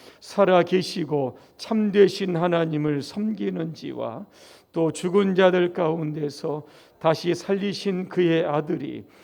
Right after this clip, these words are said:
하늘로부터 강림하실 것을 너희가 어떻게 기다리는지를 말하니,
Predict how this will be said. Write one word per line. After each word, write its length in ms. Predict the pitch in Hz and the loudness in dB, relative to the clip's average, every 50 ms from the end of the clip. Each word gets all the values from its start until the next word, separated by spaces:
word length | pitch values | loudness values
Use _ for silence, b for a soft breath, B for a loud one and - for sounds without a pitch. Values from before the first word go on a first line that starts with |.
| b b b b b | b b b b b
하늘로부터 1000 | - - 233 240 220 208 202 190 185 185 175 180 170 - - - 175 175 165 | -6 -4 0 2 2 4 4 4 2 2 2 -2 -6 -10 -2 2 2 2 2
강림하실 840 | 170 170 165 160 160 160 160 156 156 156 147 139 - - 151 139 139 | 2 0 -2 -2 -2 -4 -4 -2 -2 -2 -2 -4 -6 -8 -8 -8 -8
것을 540 | - - 151 127 - - 156 139 147 190 208 B B B B B B B _ | -8 -8 -8 -8 -6 -4 -4 -2 -2 -4 -6 B B B B B B B _
너희가 480 | - 165 165 156 156 147 156 165 151 139 | 2 4 4 4 4 2 2 2 4 4
어떻게 640 | 160 180 - - - 208 208 202 - - 190 185 190 | 2 0 -2 -2 -2 -2 -2 -2 -2 0 0 0 0
기다리는지를 1080 | 185 - 185 156 180 175 165 165 165 156 156 151 151 151 - 147 143 139 147 147 139 | -2 -6 -4 0 2 2 2 0 -2 -4 -4 -4 -4 -6 -6 -6 -4 -2 -2 -2 -2
말하니, 680 | 135 131 127 127 127 135 131 117 127 131 139 160 214 | -2 -4 -4 -4 -4 -4 -4 -4 -4 -2 -2 -2 -4